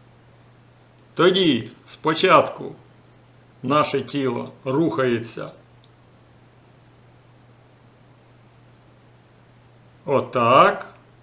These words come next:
а потім швидкість мі-, що? Гальмує, гальмує, гальмує і розвертається в другу сторону. Оце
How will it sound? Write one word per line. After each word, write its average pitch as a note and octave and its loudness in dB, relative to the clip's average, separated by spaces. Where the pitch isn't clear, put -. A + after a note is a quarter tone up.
а D#3 -2
потім E3+ 0
швидкість C#3 -6
мі-, C3+ -8
що? A2+ -2
Гальмує, F3 2
гальмує, E3+ 0
гальмує F#3+ 2
і G#3 4
розвертається E3 2
в C#3 -2
другу B2+ -2
сторону. - -14
Оце D#3+ 0